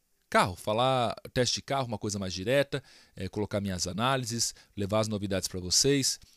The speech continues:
é, e, e vou criar conteúdos lá também em estúdio, mas sempre focado muito em carro. E aqui, aqui no Blitz, eu quero falar de coisas relacionadas a carro,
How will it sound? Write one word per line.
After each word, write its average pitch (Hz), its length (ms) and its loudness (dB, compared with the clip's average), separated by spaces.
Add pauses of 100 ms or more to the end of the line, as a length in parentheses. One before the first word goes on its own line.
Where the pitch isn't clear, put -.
(120)
é, 98 600 -2
e, 110 220 -6
e 117 100 -2
vou 113 160 -2
criar 120 200 -2
conteúdos 113 420 -4
lá 107 100 2
também 101 360 -2
em - 20 -2
estúdio, 101 560 -2 (340)
mas 135 120 -4
sempre 214 200 -2
focado 175 320 0
muito 175 240 -4
em 170 60 -4
carro. 95 360 -4 (300)
E 196 160 2
aqui, 214 500 2
aqui - 240 -6
no 127 120 -2
Blitz, 101 340 -4 (220)
eu 120 80 -6
quero 143 160 0
falar 147 200 4
de 135 120 -2
coisas 135 560 2 (160)
relacionadas 113 680 0
a 165 80 2
carro, 113 440 0